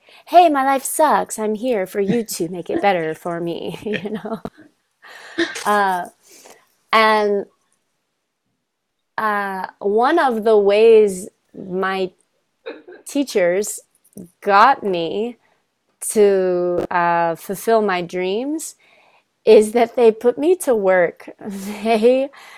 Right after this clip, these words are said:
they set me up to do service. Yeah. They said, "Hey, why don't you help us,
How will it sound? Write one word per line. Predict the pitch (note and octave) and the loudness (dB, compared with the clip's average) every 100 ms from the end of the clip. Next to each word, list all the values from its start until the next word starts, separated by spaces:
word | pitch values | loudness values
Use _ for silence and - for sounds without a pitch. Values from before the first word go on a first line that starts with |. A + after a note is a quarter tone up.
| - - - | -20 -20 -12
they | G3+ A3 A#3+ C#4 D4 D4+ D4+ - | -2 4 6 6 2 2 0 -4
set | - - A3+ A3 - | -6 2 2 2 0
me | A#3 A#3+ A#3 - | -2 0 -2 0
up | F#3+ A3+ C4+ - A3 - _ - - _ _ - | 2 2 0 -10 -16 -16 _ -20 -20 _ _ -4
to | B3 A#3+ | 0 2
do | - A3 A3 A3+ A3+ A3+ | 0 0 2 2 2 2
service. | - - - - - G3 F#3+ E3 - - - - _ _ _ - | -2 -14 -12 -10 -2 0 0 -4 -8 -14 -18 -20 _ _ _ -14
Yeah. | G3+ G3 A3+ B3 G#3+ G#3 _ _ _ _ G#3 | -4 -2 -2 -4 -12 -20 _ _ _ _ -8
They | F#3+ A3 A#3 | 2 6 6
said, | A3+ A3+ G#3+ G#3 G3+ G3+ G#3 _ _ _ _ _ _ _ _ - - | 4 4 6 6 4 -2 -6 _ _ _ _ _ _ _ _ -20 -16
"Hey, | A#3 C4+ E4 F4+ D#4 | -4 2 4 4 0
why | A3+ A#3+ | 0 0
don't | D4 D#4+ | 0 -2
you | D4 D4 | -2 -2
help | C#4 B3 B3 B3 - - | -2 2 2 2 -4 2
us, | A#3 A3+ A3+ A3+ - - | 4 6 4 0 -8 -12